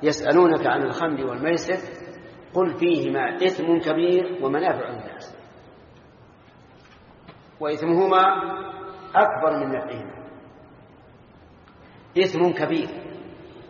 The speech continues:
هذا بالكيفية، منافع للناس بالكمية، لأن المنافع جمع منفعة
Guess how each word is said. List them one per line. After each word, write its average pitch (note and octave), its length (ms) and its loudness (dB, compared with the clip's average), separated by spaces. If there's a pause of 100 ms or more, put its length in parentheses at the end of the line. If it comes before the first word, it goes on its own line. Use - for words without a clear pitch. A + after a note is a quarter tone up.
(280)
هذا D3+ 180 -2
بالكيفية، D3 680 -6 (840)
منافع F3 480 6
للناس F3 640 2 (580)
بالكمية، D#3 680 -2 (920)
لأن C#3+ 180 4
المنافع D3+ 440 0
جمع C#3 280 -2
منفعة D3+ 720 2